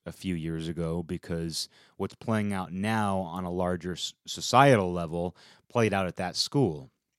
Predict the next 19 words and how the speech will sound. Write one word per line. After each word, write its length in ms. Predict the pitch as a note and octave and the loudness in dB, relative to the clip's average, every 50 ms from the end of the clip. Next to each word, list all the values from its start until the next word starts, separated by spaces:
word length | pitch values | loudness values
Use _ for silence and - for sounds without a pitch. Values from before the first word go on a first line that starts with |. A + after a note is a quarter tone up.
| - - | -14 -10
And 120 | F2+ F2+ | -6 -4
I, 120 | F#2+ G2 G2 E2 | -2 -2 -2 -4
I 100 | F2 G2 | -4 -6
had 140 | G2 F2+ F2 | -6 -4 -4
gone 280 | F#2 F2+ F#2 F#2+ F#2 | -4 -4 -4 -2 -4
there, 140 | F2+ F2+ F2 | -4 -4 -4
you 100 | E2+ E2+ | -6 -6
know, 100 | E2+ E2+ | -6 -6
a 60 | E2 | -6
decade 400 | D#2+ - F2+ E2+ - E2+ D#2+ D#2+ | -6 -8 -8 -8 -8 -8 -4 2
earlier, 460 | E2+ A2 B2+ A#2+ F#2+ E2 C#2+ C#2+ D2 | 4 4 6 4 4 2 -2 -6 -8
but 180 | C#2 C2+ - - | -10 -10 -8 -8
still, 440 | - - - C#3 A2+ F2 E2 D2+ - - - - - - - - _ _ _ _ _ _ _ _ - | -6 0 2 4 4 4 2 -2 -6 -10 -20 -20 -20 -20 -20 -20 _ _ _ _ _ _ _ _ -12
the 80 | F#2+ | -10
school 320 | F2+ - - C3+ C3 A#2 G#2+ | -8 -2 2 4 4 4 4
didn't 340 | F2 - G#2 F2 F#2 F2 - | 2 0 -2 -2 -4 -8 -8
change 480 | - - A#2 G#2+ G2 F#2+ F2+ E2+ D#2+ | -6 -2 0 0 0 0 -2 -4 -6
that 260 | E2 E2+ E2 D#2+ D#2 | -6 -8 -8 -8 -8
much. 680 | D#2+ F#2 A2 B2 F2 D2 C2 - - - - - - - | -4 -2 0 0 0 -2 -6 -14 -16 -14 -14 -14 -16 -18